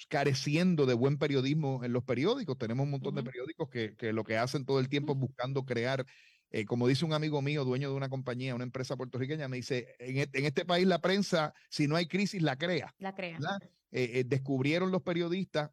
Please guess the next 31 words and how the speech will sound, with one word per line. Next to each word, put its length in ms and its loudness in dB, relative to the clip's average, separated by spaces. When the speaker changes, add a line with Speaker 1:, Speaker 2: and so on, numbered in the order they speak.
Speaker 1:
no 320 -2
todos 360 4
los 120 0
periodistas, 540 -4
hay 80 -6
que 80 -6
hacer 200 -2
la 120 -2
salvedad, 540 -2
hay 80 -4
muchos 400 0
periodistas 500 -2
muy 280 -2
buenos, 340 -4
muy 240 4
serios, 580 -6
pero 220 6
muchos 420 6
otros 240 2
periodistas 480 0
descubrieron 500 -2
que 120 -4
con 180 -2
que 140 -4
crear 260 2
un 100 0
revolú, 540 2
inventar, 480 -2
exagerar 680 0
la 160 0
nota, 420 -6